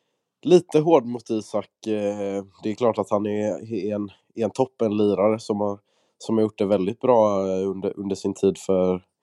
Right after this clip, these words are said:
för sällskapet. Men, eh, men de där chanserna han får idag ska ju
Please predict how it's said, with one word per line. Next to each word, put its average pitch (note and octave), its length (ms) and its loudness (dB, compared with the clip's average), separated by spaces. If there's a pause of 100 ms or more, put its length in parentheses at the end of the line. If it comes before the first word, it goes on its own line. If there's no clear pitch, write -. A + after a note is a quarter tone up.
(420)
för A#2+ 80 2
sällskapet. G2+ 800 4
Men, F#2+ 320 0
eh, F#2 460 2 (300)
men G2 140 2
de F#2 140 4
där F#2 120 4
chanserna F#2+ 380 -2
han F#2 80 2
får G#2+ 280 0
idag F#2+ 220 2
ska - 180 -4
ju F2+ 340 0